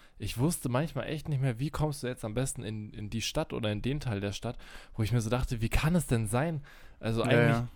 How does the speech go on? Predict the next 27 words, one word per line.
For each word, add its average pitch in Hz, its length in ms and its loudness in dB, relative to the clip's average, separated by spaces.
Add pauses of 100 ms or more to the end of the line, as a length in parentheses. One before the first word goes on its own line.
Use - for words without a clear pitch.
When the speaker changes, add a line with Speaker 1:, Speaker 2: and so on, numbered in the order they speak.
(120)
Speaker 1:
weißt 131 180 2
du, 127 60 0
bisher 147 280 4
lief 120 360 2
das 127 160 0
immer 127 180 4
so 113 140 4
locker 120 400 4
flockig 139 600 0
und 110 160 -2 (120)
man 110 140 -2
kannte 131 280 -2
sich 110 220 -6
noch 101 140 -4
aus, 147 320 2 (340)
aber 110 180 0
anscheinend 127 520 -2 (600)
ist 131 160 -2
es 127 120 -4
einfach, 120 280 -2
weil 110 100 2
ich 110 80 -4
jetzt 120 320 -6
doch 131 200 -4
seltener 117 500 -2
da 107 240 2
bin, 143 260 0